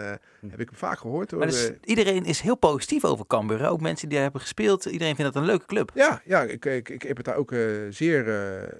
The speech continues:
Speaker 1: zeer prettig, als zeer prettig ervaren. Leeuwarden ook. Eh, al moet wel zeggen, als het, eh, fout gaat, eh, sportief, dan kan het ook buiten het veld heel erg fout gaan. Dat is, eh,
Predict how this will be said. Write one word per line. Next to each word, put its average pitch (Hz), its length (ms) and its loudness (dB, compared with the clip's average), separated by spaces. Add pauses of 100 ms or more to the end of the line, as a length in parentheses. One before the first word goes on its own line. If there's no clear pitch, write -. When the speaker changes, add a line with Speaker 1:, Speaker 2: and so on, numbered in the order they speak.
(120)
Speaker 1:
zeer 156 200 -4
prettig, 135 380 -6
als 151 100 -8
zeer 160 160 0
prettig - 320 -2
ervaren. 143 360 -2
Leeuwarden 117 440 0
ook. 196 300 -2
Eh, - 160 -2
al 120 120 -4
moet 123 180 -4
wel 139 160 4
zeggen, 113 320 -4 (500)
als 117 140 -8
het, 120 180 -10
eh, 131 100 -4 (140)
fout 175 240 2
gaat, 113 460 -2
eh, 117 120 -4 (360)
sportief, 117 460 -6
dan 104 140 -8
kan 120 140 -2
het 113 160 -6
ook 107 180 -8
buiten 143 280 2
het - 80 -8
veld 143 180 -4
heel 214 280 10
erg 165 180 0
fout 135 220 0
gaan. 220 360 -6
Dat 110 180 -10
is, - 180 -10
eh, 113 80 -4